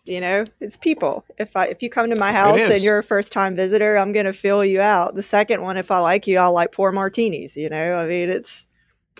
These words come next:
Speaker 1: you have to,
Speaker 2: Exactly.
Speaker 1: you have to
Speaker 2: Gotta
Speaker 1: get to,
Speaker 2: get
Speaker 1: you
Speaker 2: to
Speaker 1: gotta
Speaker 2: know
Speaker 1: get
Speaker 2: ya.
Speaker 1: to know it,
Speaker 2: Yeah.
Speaker 1: yeah.
Speaker 2: Yeah. Absolutely. And that's, uh, I think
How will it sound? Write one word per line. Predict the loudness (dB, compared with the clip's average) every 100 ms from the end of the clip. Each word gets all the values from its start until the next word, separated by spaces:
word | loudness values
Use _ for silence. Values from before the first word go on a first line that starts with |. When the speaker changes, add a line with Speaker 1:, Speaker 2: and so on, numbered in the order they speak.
| _ -12
Speaker 1:
you | -8
have | -2 -4 0
to, | 0 0 -6
Speaker 2:
Exactly. | -6 -4 -2 0
Speaker 1:
you | 2
have | 0 0
to |
Speaker 2:
Gotta | 2 4 4
Speaker 1:
get | 2
to, | 0
Speaker 2:
get |
Speaker 1:
you | 2
Speaker 2:
to |
Speaker 1:
gotta | 4 4
Speaker 2:
know | 4
Speaker 1:
get | 4
Speaker 2:
ya. | 2
Speaker 1:
to | 2
know | 2 4 6
it, | 4
Speaker 2:
Yeah. | 2 2 2 2 -2 -8 -14
Speaker 1:
yeah. | -18 -16 -14 -12 -12 -12
Speaker 2:
Yeah. | -14 _ _ -10
Absolutely. | -8 -4 -6 -4 -2 -2 -2 -8 -12 -20 -4
And | 2 4
that's, | 4 2 -2 0
uh, | 4 4
I | 4
think | 0 -6